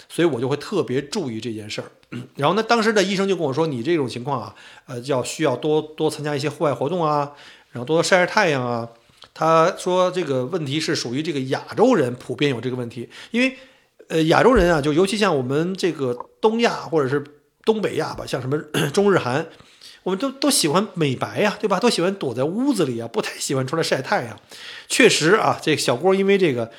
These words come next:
去年疫情开始到现在，这旅游生意彻底凉凉了，对吧？整个这个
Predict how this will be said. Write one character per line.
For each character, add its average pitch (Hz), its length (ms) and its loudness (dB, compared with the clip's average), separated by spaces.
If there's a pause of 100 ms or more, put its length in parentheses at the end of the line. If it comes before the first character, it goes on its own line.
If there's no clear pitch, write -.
(160)
去 - 180 -4
年 160 200 2
疫 196 180 -2
情 156 220 -2
开 160 200 0
始 131 60 0
到 123 120 -2
现 131 160 -4
在， 127 180 -2
这 127 120 -4
旅 113 120 -6
游 139 140 0
生 165 160 -4
意 151 80 -2
彻 151 180 -2
底 120 120 -4
凉 117 160 -6
凉 127 180 -6
了， 143 160 -6
对 127 80 -8
吧？ 117 100 -6
整 117 220 -10
个 202 160 2
这 156 140 0
个 131 120 -2